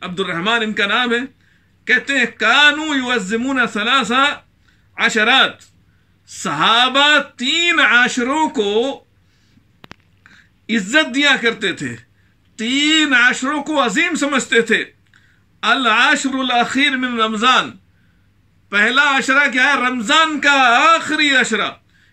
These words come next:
इसको अहमियत देते थे सहाबा। "वल आशरुल अव्वल मिन जिलहिज्जा", और जिलहिज्जे का, जिलहिज्जा के जो इब्तदाई दस अय्याम हैं, उनको अहमियत देते थे। "वल आशरुल अव्वल मिनल मुहर्रम",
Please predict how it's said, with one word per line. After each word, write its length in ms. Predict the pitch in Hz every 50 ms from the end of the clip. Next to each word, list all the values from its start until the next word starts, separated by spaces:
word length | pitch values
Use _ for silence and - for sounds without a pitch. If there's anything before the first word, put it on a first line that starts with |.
| _ _
इसको 300 | 277 294 285 - - - 349
अहमियत 520 | 330 302 254 262 269 285 294 294 294 269 240
देते 320 | 240 254 233 233 240 226 220
थे 160 | 226 214 196
सहाबा। 480 | 196 196 170 160 151 143 139 127 85 - _ _ _ _ _ _ _ _ _
"वल 340 | 135 147 190 233 254 254 240
आशरुल 640 | 214 196 220 254 302 277 - 277 269 269 269 262 254
अव्वल 600 | 208 226 254 247 247 262 277 285 269 262 233 - -
मिन 220 | 190 233 247 247
जिलहिज्जा", 540 | 185 233 247 220 214 220 196 156 170 147 107 - - _ _ _ _ _ _ _ _ _ _
और 240 | 262 294 285 277 226
जिलहिज्जे 560 | 175 196 254 247 220 240 254 226 202 285 294
का, 220 | - 269 277 262 226
जिलहिज्जा 600 | 220 185 170 240 233 208 214 226 185 196 285 294
के 160 | 247 254 262
जो 160 | 226 202 240 233
इब्तदाई 500 | 226 226 - 220 214 233 277 330 349 311
दस 200 | 285 262 - -
अय्याम 440 | 233 220 202 202 214 214 214 202 202
हैं, 120 | 226 269 285 - _ _ _ _ _ _ _ _ _ _ _ -
उनको 340 | 294 349 370 339 269 381 349
अहमियत 560 | 339 320 277 269 269 277 277 277 269 247 233
देते 340 | 214 214 196 - - 165 143
थे। 140 | - - - - - _ _ _ _ _ _ _ _ _
"वल 320 | 131 147 202 247 262 254 233
आशरुल 560 | 214 226 277 320 277 - 269 247 262 254 247
अव्वल 360 | - 233 240 240 240 254 240 233
मिनल 280 | 240 233 240 226 220
मुहर्रम", 480 | 214 208 196 226 226 226 233 208 160